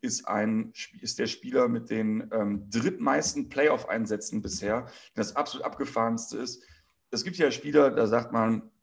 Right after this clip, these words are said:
die haben nur einmal in ihrer Karriere die Playoffs verpasst. Irgendwie so Rookie-Season oder so und danach immer dabei gewesen. Es gibt Spieler, wo man sagt, hey, die haben irgendwelche Streaks von, äh, zehnmal zweite Runde oder irgendwas.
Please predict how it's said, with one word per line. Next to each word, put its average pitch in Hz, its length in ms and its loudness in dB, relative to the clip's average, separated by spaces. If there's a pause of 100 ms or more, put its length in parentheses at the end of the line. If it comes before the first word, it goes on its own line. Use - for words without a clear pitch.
(140)
die 98 120 0
haben 110 120 6
nur 113 140 6
einmal 117 240 2
in 113 60 -2
ihrer 113 120 0
Karriere 104 260 -4
die 104 80 -4
Playoffs 104 320 -2
verpasst. - 400 -8
Irgendwie 104 200 -2
so 98 380 -2
Rookie-Season 110 580 -2
oder 107 180 0
so 107 240 0
und 92 300 -10
danach 110 300 0
immer 120 160 2
dabei 110 280 2
gewesen. 107 400 -6 (680)
Es - 100 -12
gibt 110 140 -4
Spieler, 123 400 8
wo 113 60 4
man 113 180 4
sagt, 110 240 4
hey, 113 140 0
die 110 120 0
haben 107 220 0
irgendwelche 107 320 -6
Streaks 127 460 -4
von, 110 340 0
äh, 104 520 0 (240)
zehnmal 113 840 2
zweite 113 320 2
Runde 123 240 0
oder 117 180 4
irgendwas. 113 540 -2